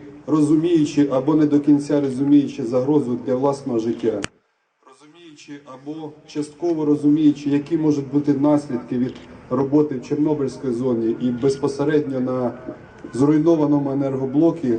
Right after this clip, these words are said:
не вагалися жодної миті, а двісті шість днів і ночей працювали над тим, щоб укрити полум'я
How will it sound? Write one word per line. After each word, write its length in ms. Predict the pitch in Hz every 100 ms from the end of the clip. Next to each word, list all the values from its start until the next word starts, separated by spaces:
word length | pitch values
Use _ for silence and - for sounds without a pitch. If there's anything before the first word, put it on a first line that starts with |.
| -
не 100 | 143
вагалися 600 | 151 147 165 147 139 143
жодної 480 | 131 151 135 139 139
миті, 500 | 143 160 143 120 104 - - - - 123
а 280 | 131 131 123 - - 127
двісті 380 | 143 170 165 147
шість 480 | - 170 151 - - - - - 127
днів 200 | 127 170
і 80 | 165
ночей 540 | 160 151 - 135 117 104 - - - - - - - -
працювали 600 | 143 143 151 151 147 139
над 240 | 135 127
тим, 260 | 156 160 143 - - - -
щоб 240 | - 135 - -
укрити 640 | 151 151 160 151 151 123 113 - - - - - - - -
полум'я 560 | 160 170 151 143 143